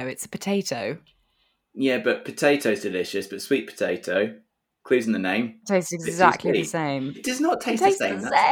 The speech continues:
Speaker 1: same. It
Speaker 2: nonsense.
Speaker 1: tastes the same. <laughs>
Speaker 2: Nonsense.
Speaker 1: It is.
Speaker 2: Next time, next time we're recording, I'm getting all pointy now. Next time we're in the
Speaker 1: <laughs>
Speaker 2: same room, ne-, I'm gonna cook you some potato, cook you some sweet potato,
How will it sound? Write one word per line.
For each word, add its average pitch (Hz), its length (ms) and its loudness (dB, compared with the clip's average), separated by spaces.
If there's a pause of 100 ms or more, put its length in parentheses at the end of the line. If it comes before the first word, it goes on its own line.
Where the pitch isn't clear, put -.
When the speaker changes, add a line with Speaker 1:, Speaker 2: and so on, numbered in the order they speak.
(240)
Speaker 1:
same. - 160 0
It - 20 4
Speaker 2:
nonsense. 180 600 6
Speaker 1:
tastes - 140 -14 (120)
the - 80 -10
same. - 280 -10
<laughs> - 40 -10
Speaker 2:
Nonsense. 254 640 10
Speaker 1:
It 214 60 -2 (120)
is. - 140 -20 (100)
Speaker 2:
Next 180 360 4
time, 185 180 8 (380)
next 190 240 2
time 208 180 10
we're 196 140 10
recording, 170 520 8
I'm 135 120 4
getting 127 160 4
all 113 140 6
pointy 123 500 0
now. 90 320 -2
Next 165 240 -2
time 202 180 10
we're 185 160 8
in 165 100 6
the 160 160 4
Speaker 1:
<laughs> 175 80 6
Speaker 2:
same 143 200 4
room, 113 520 2
ne-, - 140 -6 (640)
I'm 143 160 6
gonna 135 380 8
cook - 240 4
you 165 60 4
some 147 140 0
potato, 107 640 2
cook 135 140 4
you - 60 -4
some 120 180 -2
sweet 113 220 0
potato, 101 640 0